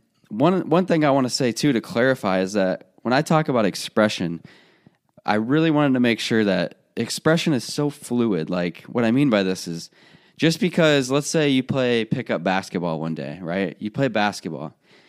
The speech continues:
That doesn't mean that you have to be locked in to be, play basketball the rest of your life, and that's the only way that you can express yourself. The really awesome thing and the powerful thing about expression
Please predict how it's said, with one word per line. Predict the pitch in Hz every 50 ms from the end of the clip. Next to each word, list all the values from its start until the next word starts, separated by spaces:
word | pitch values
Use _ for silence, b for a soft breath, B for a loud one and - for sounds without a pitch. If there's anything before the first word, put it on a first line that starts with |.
| b b b b b
That | 151 160
doesn't | 170 190 160 156 156 143
mean | 151 151 151 143
that | 123 123
you | 131
have | 127 123
to | - 120
be | 123 117 98
locked | 90 101 110 117 113 - _ -
in | 127 127 120 107 101
to | 98
be, | 98 101 98
play | 87 - _ - - 127 104
basketball | 85 104 113 131 131 - - 104 95 87 90 90
the | 98
rest | 104 104 95 - -
of | 87
your | 85
life, | 92 104 98 80 - -
and | 87 92
that's | 85 -
the | - -
only | 101 113 110 107
way | 98 101 101 95
that | 92
you | 87 92 92
can | - 92
express | 82 65 - - - 101 101 98 - -
yourself. | 85 - - - 71 52 52 - - _ b b b b b b b b b b b b b b
The | 104 107
really | 117 139 180 196 208 196 196 190 180 - - -
awesome | 117 131 147 156 160 - 156 143 139
thing | 139 143 139 135 123
and | 110
the | 107 104
powerful | - - - 143 143 156 165 165 165 - 143
thing | - 143 135 135
about | 139 131 123 110
expression | 95 - - - - - 156 160 160 - - 101 95 87 95 101